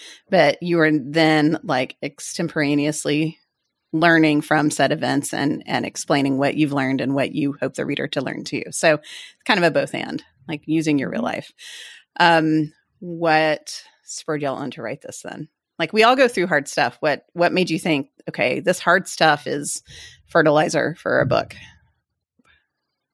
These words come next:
Speaker 2: Okay. Yeah, that's, that's great. I mean, very succinctly, I can say that I had a great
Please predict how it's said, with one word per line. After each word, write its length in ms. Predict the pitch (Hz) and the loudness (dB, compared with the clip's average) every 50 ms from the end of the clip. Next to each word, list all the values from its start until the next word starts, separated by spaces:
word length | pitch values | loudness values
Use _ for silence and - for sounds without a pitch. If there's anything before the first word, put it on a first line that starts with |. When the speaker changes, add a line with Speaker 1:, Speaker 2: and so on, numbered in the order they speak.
| _ _ 220 | _ _ -4
Speaker 2:
Okay. 400 | 185 180 170 - 180 165 160 160 _ _ _ _ _ _ _ - - - _ _ | -4 -4 -6 -6 -8 -8 -8 -8 _ _ _ _ _ _ _ -20 -20 -20 _ _
Yeah, 340 | - 190 175 143 139 143 160 165 - | 0 2 2 2 2 -2 -8 -4 2
that's, 400 | 185 185 180 - - - - - | 4 4 4 4 2 -4 -10 -10
that's 600 | - - 180 175 170 - - - - - - - _ _ _ _ _ _ _ | -2 0 0 0 0 -2 -4 -4 -4 -6 -6 -10 _ _ _ _ _ _ _
great. 360 | _ - 156 147 131 - - - | _ -2 0 0 0 0 0 0
I 60 | - | 2
mean, 480 | 165 170 160 156 156 151 151 151 165 - _ _ _ _ _ _ _ | 2 4 4 4 4 2 0 -2 -4 -10 _ _ _ _ _ _ _
very 400 | - 151 175 175 190 196 202 185 | -8 -4 2 4 6 6 6 6
succinctly, 720 | 170 - - 165 - - 156 143 139 143 - - 147 135 | 4 0 -4 -6 -4 -2 0 -2 -2 -2 -4 -6 -4 -4
I 60 | 139 | -4
can 180 | 139 - 151 151 | -2 -2 -2 -2
say 440 | 156 - - 143 143 139 143 139 147 | -2 -2 -2 -2 0 0 -2 -4 -2
that 320 | 151 143 127 127 - - - | -2 -2 -2 -2 -4 -2 0
I 100 | 127 143 | 0 0
had 240 | 147 156 147 139 139 | 0 0 0 0 0
a 60 | 139 | 0
great 520 | 143 - 139 131 131 139 143 - - - | 0 2 4 4 4 4 2 0 -4 -12